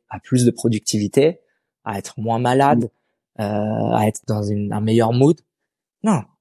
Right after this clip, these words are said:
c'est la capacité à avoir une perception totale,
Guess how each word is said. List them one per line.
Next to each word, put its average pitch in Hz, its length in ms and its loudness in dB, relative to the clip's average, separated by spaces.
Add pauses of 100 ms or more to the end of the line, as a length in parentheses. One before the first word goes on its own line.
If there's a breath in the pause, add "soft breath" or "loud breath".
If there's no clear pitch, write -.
(420)
c'est - 200 -4
la 107 120 -2
capacité 165 920 -2 (480)
à 120 120 -2
avoir 120 380 0
une 113 220 -4
perception 113 800 -6 (260)
totale, 214 500 0